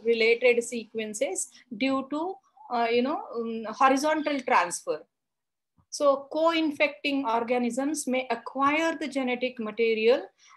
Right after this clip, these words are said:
either from host or vice versa. And then both of them would have that gene or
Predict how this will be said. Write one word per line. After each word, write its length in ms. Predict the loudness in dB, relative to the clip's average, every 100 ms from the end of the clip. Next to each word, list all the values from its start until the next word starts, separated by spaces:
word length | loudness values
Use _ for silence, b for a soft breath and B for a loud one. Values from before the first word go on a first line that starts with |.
| b
either 360 | -2 2 4 4
from 280 | 4 2 2
host 340 | 6 6 6 2
or 120 | -2
vice 320 | 2 0 0 -2
versa. 560 | -2 -2 -4 -4 -4 -6 _ _ _ _
And 220 | 0 2 4
then 420 | 4 2 -2 -2
both 260 | -2 0
of 140 | 0 0 0
them 220 | -2 0
would 140 | 0 0
have 280 | 0 0 2
that 200 | 0 -2
gene 240 | -4 -2
or 140 | -2